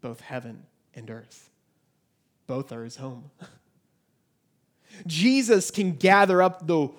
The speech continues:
wind and wrap the waters in a garment because he controls the wind and the waters. Who is this that even the wind and the waves obey him?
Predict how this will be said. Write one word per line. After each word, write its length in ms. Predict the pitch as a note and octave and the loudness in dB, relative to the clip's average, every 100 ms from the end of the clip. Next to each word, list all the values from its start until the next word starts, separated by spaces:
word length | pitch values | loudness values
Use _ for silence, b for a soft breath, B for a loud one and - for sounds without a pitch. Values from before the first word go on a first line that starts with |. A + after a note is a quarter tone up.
| b b _ | b b _
wind 580 | C#3+ D3 G3+ F3+ D3 C#3 | -4 2 4 4 0 -4
and 260 | D3 C#3+ D#3+ | -4 -2 2
wrap 300 | G3 F#3+ - | 2 2 0
the 80 | |
waters 580 | E3 D3+ F3+ F#3+ E3+ D3+ | -2 2 6 6 4 -2
in 80 | D3+ | -6
a 60 | C#3 | -8
garment 720 | C3 E3 D#3+ D3+ A#2 A#2 - - _ _ _ _ _ _ - | -6 -2 0 0 -4 -12 -16 -16 _ _ _ _ _ _ -14
because 640 | C#3 - - - D#3+ C#3+ | -12 -12 -20 -8 -6 -6
he 140 | - D3+ | -8 -14
controls 1000 | - B2+ - - F#3 - - - _ _ - | -12 -14 -12 -12 -10 -12 -20 -20 _ _ -12
the 120 | C3 | -10
wind 520 | B2+ B2 A#2 - - _ _ _ _ | -8 -10 -12 -20 -20 _ _ _ _
and 120 | - B2 | -16 -14
the 60 | |
waters. 600 | A2+ G#2+ - - - - _ _ _ _ _ _ _ _ - | -12 -16 -20 -20 -20 -20 _ _ _ _ _ _ _ _ -8
Who 120 | D3 | -6
is 160 | B2+ C3+ | -6 -4
this 400 | D3 - - - | -6 -6 -16 -14
that 180 | C#3 C3+ | -10 -8
even 160 | C#3 | -8
the 60 | B2+ | -10
wind 280 | C3 C3+ C3 | -8 -8 -8
and 80 | |
the 60 | B2 | -12
waves 680 | B2 B2 B2+ C3+ - - - _ _ - | -12 -10 -10 -14 -20 -20 -20 _ _ -20
obey 340 | A#2 A2+ G#2+ | -20 -20 -20
him? 300 | G#2 - A#2+ | -20 -20 _